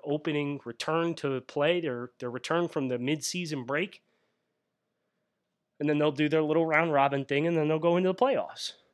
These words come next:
But they're in a bubble in Orlando. N H L, the, all, they have hub cities that teams have to travel to. The N F L is trying to replicate at this point in time the M L B method, which is the one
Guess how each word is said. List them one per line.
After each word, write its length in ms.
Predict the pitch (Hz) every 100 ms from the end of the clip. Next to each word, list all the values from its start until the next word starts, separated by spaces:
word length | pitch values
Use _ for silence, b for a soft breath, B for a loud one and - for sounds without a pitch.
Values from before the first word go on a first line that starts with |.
| _ -
But 140 | 139
they're 160 | 160 190
in 180 | 202
a 60 | 180
bubble 420 | 131 185 117 104 - _ _ _ -
in 100 | 135
Orlando. 600 | 139 143 151 131 98 - _ _ _ _ _ _ _ _ _ _ _ _ _ _ _ -
N 100 | 156
H 220 | 160 -
L, 160 | 165 139
the, 80 | 139
all, 320 | 151 143 -
they 220 | 143 151
have 160 | 151 151
hub 320 | - 190 156
cities 600 | - 226 185 117 113 - - _ _ -
that 160 | 147
teams 300 | - 143 131
have 200 | 143 120
to 80 | -
travel 400 | - 123 107 104
to. 200 | - 127 - _ _ _ _ _ _ _ _ _ _ 131
The 80 |
N 80 | 175
F 180 | 202 -
L 160 | 202 180
is 140 | 151
trying 600 | - - 185 190 190 185
to 400 | - 185 170 165
replicate 580 | 151 180 185 160 - 139
at 80 | 131
this 140 | 123
point 240 | - 165 147
in 40 |
time 280 | - 156 143
the 160 | 135
M 120 | 143 143
L 120 | 131
B 180 | 170 165
method, 400 | 143 - 123 - _ _ _ _ _ _ _
which 240 | 147 151 165
is 120 | 143
the 80 | 135
one 460 | 139 180 170 156